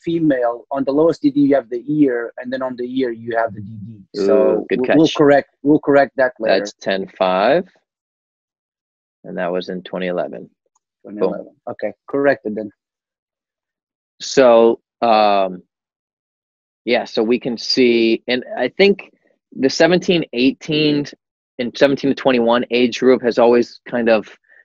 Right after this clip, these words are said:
Speaker 2: been tough because in, um,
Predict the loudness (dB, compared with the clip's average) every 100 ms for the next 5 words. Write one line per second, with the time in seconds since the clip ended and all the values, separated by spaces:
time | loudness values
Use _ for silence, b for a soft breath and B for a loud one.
0 | -12 -2 0 0 0 0 0 -8 -6 -4
1 | 2 4 4 0 -6 -12 b b _ -6
2 | -4 -2 -2 -2 -4 -6 -2 0 2 2
3 | 0 -4 -8